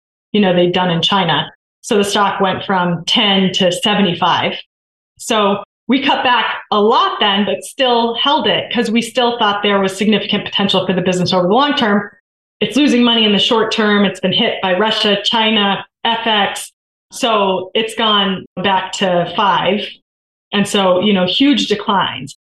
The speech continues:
But we still see that sort of potential longer term for the business, despite the near term headwinds. They are the only company building this sort of technology for the luxury industry. And they've made deals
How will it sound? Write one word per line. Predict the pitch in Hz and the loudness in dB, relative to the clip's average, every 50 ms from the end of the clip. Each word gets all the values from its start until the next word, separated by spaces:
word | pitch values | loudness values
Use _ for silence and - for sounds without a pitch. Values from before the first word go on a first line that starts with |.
| _ _ _ - | _ _ _ -2
But | 247 240 254 | 0 2 4
we | 294 285 | 2 2
still | - 285 - - 339 349 359 359 359 | 2 0 -2 0 0 2 2 0 0
see | - 311 302 | 0 0 2
that | 247 220 190 - - | 2 2 0 0 0
sort | 247 226 220 | 0 0 0
of | 196 - - | -2 -4 -4
potential | 220 196 - 247 254 247 247 240 208 202 | -6 -2 0 0 0 2 0 0 0 2
longer | 196 196 196 196 190 196 | 2 2 2 0 0 -2
term | 190 - 214 196 185 175 | -2 -2 -2 -2 -2 -2
for | 170 - | 0 0
the | 180 180 | 0 0
business, | 175 180 240 320 359 - - 220 127 113 - - - - _ _ _ - | 2 2 0 0 0 -2 -4 -4 -4 -4 -4 -6 -8 -10 _ _ _ -4
despite | - 233 226 - - 262 254 269 254 220 | -4 -4 -4 -2 -2 0 0 0 0 2
the | 240 | 2
near | 233 226 226 214 | 2 2 2 0
term | 220 - 233 214 208 | 0 0 0 0 0
headwinds. | - - 330 320 - 185 165 - 190 - _ _ _ _ _ - | 0 0 -2 -2 0 -2 -2 -2 -4 -6 _ _ _ _ _ -4
They | - 196 254 285 | -2 0 0 2
are | 285 - - 247 240 226 | 0 2 2 2 2 2
the | 214 226 233 208 - - | 2 2 0 0 -2 -2
only | - 220 254 277 294 294 302 294 294 | 0 2 2 2 2 2 2 0 0
company | - 262 269 262 262 233 202 175 160 160 175 190 - _ _ _ _ _ - 185 185 | 0 -2 -2 -2 -2 -2 -4 -2 -2 -4 -4 -4 -6 _ _ _ _ _ -6 -6 -2
building | 170 247 233 233 233 233 226 226 208 | 0 0 0 0 2 2 2 2 2
this | 202 196 - - | 0 -2 -2 -2
sort | - 220 202 202 | 0 0 2 2
of | 190 190 185 185 - - _ _ - - | 2 0 0 -2 -6 -14 _ _ -6 -4
technology | 233 226 220 - 226 226 214 214 208 208 208 202 - 190 208 202 | -4 -2 -2 0 0 0 2 2 2 2 2 2 2 0 0 0
for | 196 - - 208 202 196 | 0 -2 0 0 0 2
the | 196 | 2
luxury | 190 185 180 180 - - 190 180 170 | 0 0 0 -2 -2 -2 -2 0 0
industry. | 180 175 170 - - - - - - - _ _ _ _ - | 0 0 -2 -2 -2 -4 -4 -6 -8 -12 _ _ _ _ -2
And | 226 233 240 240 | 0 2 4 4
they've | 226 233 208 - | 2 2 2 2
made | 233 247 262 269 269 214 202 | 2 4 4 2 0 0 0
deals | 240 240 233 226 220 220 214 208 - - | 0 0 2 2 2 2 0 0 -2 -8